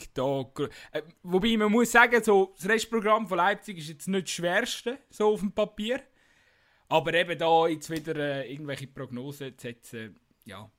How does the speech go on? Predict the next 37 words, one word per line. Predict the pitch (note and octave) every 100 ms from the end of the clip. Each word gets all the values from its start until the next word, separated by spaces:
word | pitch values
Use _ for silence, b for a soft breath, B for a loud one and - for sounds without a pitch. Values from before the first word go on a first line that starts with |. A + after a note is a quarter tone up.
| - -
der |
Punkteabstand | E3+ G3+ - G3 F3 - E3+ D#3 D3+
spricht | - D#3+ D3 D#3
jetzt | C#3+ -
da | C#3
Band, | C#3 C3+ D3+ D#3+ - -
eben | C#3 C3+
Leipzig | C3 C#3+ - C3+
mit | C3+ B2
einundfünfzig | C#3 C#3+ C#3 C3 - _
Punkten, | C3+ C#3+ - -
Bayern | B2+ C3+
momentan | C3 B2 A#2+ B2 A2+
achtundfünfzig, | B2+ - A2+ B2 - -
sind | - -
sieben | C3 A#2 -
Punkte. | C3 B2+ - _ b b b b b b b b b b -
Huch, | C#4 D#4 -
also | F3+ F#3
ich | A3 G#3+
glaub | F#3+ E3+
nicht, | D#3+ C#3+
dass |
das | C#3 D3
Bayern | C#3 C3+ C#3 C3+ A#2+ C3
irgendwie | C3+ C#3 C3
wird | B2 -
zulassen. | B2+ A2+ F#2 _ _
Gla-, | C#3+ C3+
kann | B2 F3 E3+
ich, | D#3+ -
kann | - E3+
ich | G3
mir | F3+
momentan | E3+ D#3 E3 D#3+ C#3+ C3
nicht | A#2 -
vorstellen. | G#2 A2+ - -